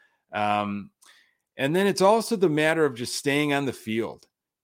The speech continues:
and playing. And i-, if he could have played on Wednesday, how come he didn't play?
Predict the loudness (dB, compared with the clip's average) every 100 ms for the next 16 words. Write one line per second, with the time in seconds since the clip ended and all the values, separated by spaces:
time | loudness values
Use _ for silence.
0 | -8 -8 -8 -4 -2 0 -4 -8 -12 -8
1 | -6 -6 -4 -2 -2 -4 -6 -8 -4 8
2 | 10 10 4 0 0 6 6 6 2 2
3 | 0 -2 0 0 2 0 0 0 2 0
4 | -4 -4 -2 -2 -6 -10 -12 -12 -12 -18